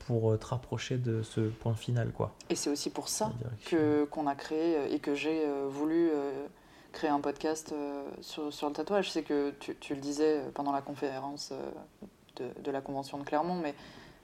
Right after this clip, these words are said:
Speaker 2: effectivement, je suis une jeune tatoueuse néophyte. Pour autant, ça fait, euh, bah, du coup, dix, onze ans que je m'intéresse au tatouage, et cetera.
Speaker 1: Que t'es tournée dans cette direction, ouais.
Speaker 2: Mais, euh, mais ça fait peu de temps, finalement, que je touche à des aiguilles parce que j'étais trop terrorisée par ça.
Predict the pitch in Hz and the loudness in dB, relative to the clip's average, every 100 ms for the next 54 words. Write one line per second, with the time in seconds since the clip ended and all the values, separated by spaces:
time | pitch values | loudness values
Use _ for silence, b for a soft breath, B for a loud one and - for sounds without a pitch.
0 | - 143 160 - 165 175 - 143 135 135 | -4 0 0 0 0 0 -2 -4 -2 0
1 | 160 190 175 156 160 147 143 143 220 214 | 2 2 0 -2 -2 -2 -4 -2 -2 -4
2 | - B B B - - 147 147 165 170 | -10 B B B -18 -2 2 2 2 0
3 | 170 139 - 151 151 135 131 131 135 - | 0 -2 0 0 0 -2 -6 -8 -8 -12
4 | - 147 143 151 - 165 165 160 175 170 | -10 -8 -6 -6 -6 -6 -2 0 -2 -2
5 | 147 139 139 143 139 143 135 143 139 - | -2 0 0 -2 -2 -4 -4 -4 -4 0
6 | 151 151 147 - - 143 185 - 113 - | 0 0 -2 -8 -8 -4 -4 -2 -2 -2
7 | - 110 113 110 - 110 110 117 - 160 | 0 2 2 2 0 -2 -2 -4 -2 0
8 | 156 151 147 143 139 139 139 139 139 - | 0 2 2 2 2 0 -2 -4 -6 -2
9 | 143 131 127 - 160 - 208 202 151 143 | 0 0 -2 -2 -2 0 0 0 -6 -4
10 | 156 151 139 135 135 - 156 143 135 135 | -4 -4 -4 -4 -6 -6 -2 -2 0 0
11 | 143 143 160 151 131 - 127 127 120 117 | -2 -2 -4 -4 -8 -8 -8 -10 -10 -12
12 | - - 135 135 123 123 127 135 123 - | -12 -10 -8 -6 -6 -6 -6 -6 -8 -6
13 | 185 | -6